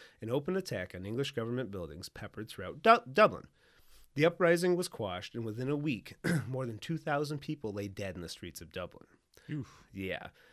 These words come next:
Speaker 1: But the flame that the Easter Rising coaxed to life never quite went out. In fact, to the contrary, just as the famine had led, had more than seventy years before, <clears throat> the failed coup that was the Easter Rising galvanized Irish Republicans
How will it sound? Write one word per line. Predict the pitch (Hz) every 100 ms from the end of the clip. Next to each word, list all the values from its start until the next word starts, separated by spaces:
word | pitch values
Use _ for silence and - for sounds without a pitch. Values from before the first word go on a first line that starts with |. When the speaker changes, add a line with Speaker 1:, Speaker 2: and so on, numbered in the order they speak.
| _ -
Speaker 1:
But | 127
the | 120
flame | - 156 170 185
that | 185
the | 180
Easter | 147 139 151
Rising | 139 98 95 101 101 -
coaxed | 131 127 -
to | 160
life | 110 80 - 113
never | 101 113
quite | - 95 -
went | - 107
out. | 143 - - - - -
In |
fact, | 123 139 139 -
to |
the | 104
contrary, | - 190 202 - 82 71 - - _
just | - 147 185
as | 170
the | 185
famine | 135 104 98
had | 95 104
led, | 104 117 _ _ _ _ _ - -
had | 160 123
more | 127 135
than | 120 110
seventy | 139 139 143
years | 131 123
before, | 107 - 175 127 90 - - 123
<clears throat> | 104 -
the | 117
failed | 151 156 185 -
coup | 156 120
that | 104 90
was | 110 123
the | 123
Easter | 120 -
Rising | 104 165 156 92 90 _ -
galvanized | 127 131 143 117 90 87 98 -
Irish | 110 135 139
Republicans | 135 110 87 - 80 -